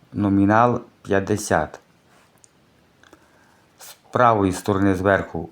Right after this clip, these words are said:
малий державний герб, слово «Україна», зображення прапору. Банкнота біло-фіолетового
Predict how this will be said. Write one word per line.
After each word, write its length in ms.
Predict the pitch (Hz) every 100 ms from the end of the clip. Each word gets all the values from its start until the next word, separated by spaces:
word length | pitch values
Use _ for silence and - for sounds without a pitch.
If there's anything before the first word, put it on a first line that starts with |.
| _
малий 500 | 107 107 104 95 90 - _ _ -
державний 800 | 101 107 90 101 92 87 82 78 -
герб, 440 | 82 87 104 127 - - _ _ _ _ _ _ -
слово 420 | - 107 90 85
«Україна», 880 | - - 104 90 85 95 110 135 123 - _ _ _ _ _ _ _ _ _
зображення 840 | 98 92 98 107 117 120 123 117 110 -
прапору. 560 | - 107 92 - 78 76 - _ _ _ _ _ _ _ _ _ _ _ _ _ _ _ _ _ _ _
Банкнота 800 | 104 110 110 143 160 143 139 127 - _ _ - _
біло-фіолетового 3250 | - 101 117 135 131 127 - - _ _ _ _ _ _ - - - - - _ _ _ _ - 117 104 117 123 120 117 113 110